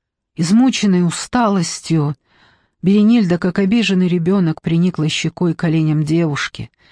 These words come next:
У Офелии не хватило духу оттолкнуть её. Она вдруг заметила, что Беренильда плачет. «Мои дети!» — прорыдала Беренильда, ещё теснее прижимаясь к Офелии.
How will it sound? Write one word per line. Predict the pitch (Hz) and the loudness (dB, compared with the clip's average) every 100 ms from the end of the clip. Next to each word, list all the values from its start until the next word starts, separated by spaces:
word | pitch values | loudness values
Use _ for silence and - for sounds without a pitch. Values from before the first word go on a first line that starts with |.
| - - - | -20 -20 -6
У | 185 | -4
Офелии | 190 214 185 | 0 0 0
не | 175 | 0
хватило | 170 170 165 202 175 | 0 -2 -2 -2 -2
духу | 160 190 175 | -2 -2 -4
оттолкнуть | 160 156 156 170 196 180 - | -4 -4 -4 0 0 0 -2
её. | 139 131 - _ _ _ _ _ _ | -4 -4 -6 _ _ _ _ _ _
Она | 156 185 | -2 0
вдруг | 185 196 | 0 0
заметила, | 180 196 202 214 190 180 | 0 0 0 0 -2 -2
что | - 175 | -2 -2
Беренильда | 175 175 196 190 175 | 0 0 0 0 -2
плачет. | 185 190 208 165 - 127 - _ _ _ _ _ _ _ - | -2 -2 0 -2 -4 -10 -14 _ _ _ _ _ _ _ -4
«Мои | 151 180 170 170 185 196 180 | 0 0 0 0 0 0 -2
дети!» — | 135 160 196 196 180 - - 185 180 170 165 160 165 _ _ - - - | -2 -2 0 0 -4 -10 -6 -4 -2 -4 -6 -8 -14 _ _ -20 -20 -10
прорыдала | - 190 175 175 185 196 180 | -2 0 2 0 0 0 0
Беренильда, | 160 185 185 190 190 165 | 0 0 0 0 0 0
ещё | 180 - 196 | -2 -2 -4
теснее | 175 185 - 190 190 | -4 -4 -2 0 0
прижимаясь | 180 156 160 170 170 180 156 - | -2 -2 0 0 0 0 -4 -4
к | 156 | -6
Офелии. | 165 190 175 151 127 - | -4 -2 -2 -2 -4 -6